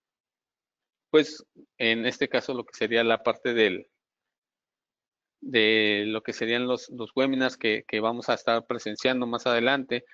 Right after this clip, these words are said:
Eh, en este caso, hablamos de lo que es las fechas para el catorce, el diecinueve y el veintiuno,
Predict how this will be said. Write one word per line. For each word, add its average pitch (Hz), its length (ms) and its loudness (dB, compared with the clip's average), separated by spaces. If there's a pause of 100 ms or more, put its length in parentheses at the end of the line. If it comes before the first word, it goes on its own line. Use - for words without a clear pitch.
(420)
Eh, 107 440 2
en 107 120 -4
este 107 200 -4
caso, 123 340 0
hablamos 110 380 -4
de 110 80 -2
lo 98 140 -4
que 104 140 0
es - 320 -10
las 104 180 0
fechas - 460 -4
para 95 160 6
el 98 80 -2
catorce, 120 420 0
el 113 60 -6
diecinueve 104 420 -4
y 110 60 2
el 101 120 0
veintiuno, 110 540 -4